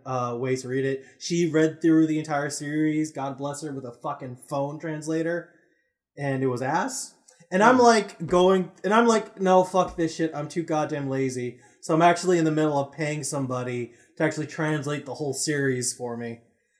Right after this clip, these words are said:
Speaker 1: And I've gone, I've gotten translations for all of Volume One and all of Volume Two. We're getting Volume Three next month.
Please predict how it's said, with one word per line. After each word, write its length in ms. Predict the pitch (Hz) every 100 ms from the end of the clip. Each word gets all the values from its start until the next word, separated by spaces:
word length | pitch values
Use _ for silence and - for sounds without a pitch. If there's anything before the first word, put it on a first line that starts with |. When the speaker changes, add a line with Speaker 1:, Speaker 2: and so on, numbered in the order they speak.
| _
Speaker 1:
And 200 | 156 151
I've 80 | 143
gone, 400 | 180 220 254 254
I've 120 | - 160
gotten 380 | 240 302 311
translations 440 | 262 254 240 247 214
for 180 | 202 185
all 220 | 220 294
of 60 |
Volume 340 | 262 269 269 247
One 300 | 247 247 233 -
and 180 | 185 185
all 200 | 180 190
of 60 |
Volume 320 | 170 170 165 147
Two. 340 | 143 127 117 - -
We're 80 |
getting 200 | 156 185 170
Volume 260 | 175 180
Three 180 | 170 160
next 320 | 147 139 - - -
month. 200 | 123